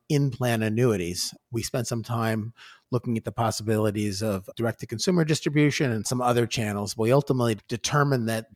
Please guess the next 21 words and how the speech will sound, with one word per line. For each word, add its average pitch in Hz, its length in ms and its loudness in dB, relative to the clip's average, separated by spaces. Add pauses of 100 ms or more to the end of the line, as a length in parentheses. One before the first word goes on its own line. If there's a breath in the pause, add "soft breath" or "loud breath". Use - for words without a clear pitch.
the 117 60 -2
best 143 360 2
possible 135 500 4
way 120 520 4
to 107 100 -6
make 107 200 -2
annuities 113 500 2
available 107 760 -2 (400)
to - 80 -10
the 107 80 -2
broadest 110 420 -4
possible 120 380 -4
audience 113 520 2 (120)
is 107 240 -2
via 101 460 -2 (100)
four 120 180 0
oh 104 40 0
one 98 180 -2
K 104 180 -8
plans. 76 420 -10
So - 140 -6